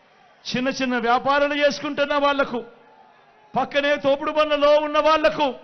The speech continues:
పక్కనే ఇడ్లీ కొట్టు పెట్టుకున్న వాళ్లకు, వీళ్ళందరికీ కూడా అండగా ఉంటూ, శ్రమజీవులకు తోడుగా ఉంటూ, ఓ చేదోడు,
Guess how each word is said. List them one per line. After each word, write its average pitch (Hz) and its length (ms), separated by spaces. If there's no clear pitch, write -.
పక్కనే 277 380
ఇడ్లీ 302 300
కొట్టు 311 260
పెట్టుకున్న 311 380
వాళ్లకు, 320 380
వీళ్ళందరికీ 240 720
కూడా 226 220
అండగా 226 340
ఉంటూ, 226 260
శ్రమజీవులకు 285 1040
తోడుగా 269 380
ఉంటూ, 214 240
ఓ 233 40
చేదోడు, 233 580